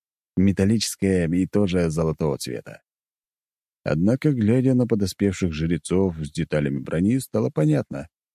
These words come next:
Рэйчел попросту не успела снарядиться. Или, может, она хотела привлечь внимание? Если так, то ей удалось. Вон как мужчины смотрят жадно голодным взглядом.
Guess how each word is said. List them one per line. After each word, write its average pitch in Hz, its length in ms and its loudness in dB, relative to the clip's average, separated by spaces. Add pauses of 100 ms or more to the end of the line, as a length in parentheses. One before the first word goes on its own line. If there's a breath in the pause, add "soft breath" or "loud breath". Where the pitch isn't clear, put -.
(320)
Рэйчел 110 520 4
попросту 90 640 0
не 107 220 6
успела 90 440 0
снарядиться. 73 720 -8 (500)
Или, 82 440 4
может, 73 420 -2 (420)
она 73 180 0
хотела 78 340 0
привлечь 87 440 2
внимание? 117 640 2 (520)
Если 71 340 -4
так, 107 380 0 (100)
то 69 80 0
ей 60 180 -2
удалось. 65 680 -4 (600)
Вон 98 400 4
как 107 180 0
мужчины 90 520 2
смотрят 78 520 0
жадно 76 480 0
голодным 76 640 0
взглядом. 76 680 0